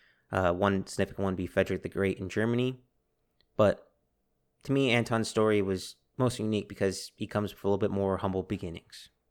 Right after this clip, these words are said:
But because of Antoine, potatoes became popular in France and in America.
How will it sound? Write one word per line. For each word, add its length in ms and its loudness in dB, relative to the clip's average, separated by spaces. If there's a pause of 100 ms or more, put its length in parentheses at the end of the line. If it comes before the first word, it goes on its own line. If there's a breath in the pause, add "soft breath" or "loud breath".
(480)
But 320 4 (100)
because 380 0
of 100 0
Antoine, 540 -2 (400)
potatoes 340 2
became 400 -2
popular 400 2
in 80 -2
France 600 0 (280)
and 300 2
in 140 0
America. 600 -2